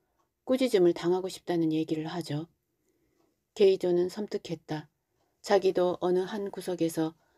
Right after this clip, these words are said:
다스코에게 응석을 부리고 있는 것만 같았다. 소녀가 닭튀김을 가지고 왔다. 다스코,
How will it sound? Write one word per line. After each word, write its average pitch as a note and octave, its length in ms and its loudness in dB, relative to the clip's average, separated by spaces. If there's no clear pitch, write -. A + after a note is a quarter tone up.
다스코에게 E3 800 0
응석을 G3 440 -2
부리고 F3+ 340 -2
있는 E3+ 260 2
것만 D#3+ 500 -2
같았다. D3+ 640 -12
소녀가 F3+ 540 -2
닭튀김을 E3 800 -2
가지고 E3+ 320 -8
왔다. D3 480 -8
다스코, F#3+ 560 -4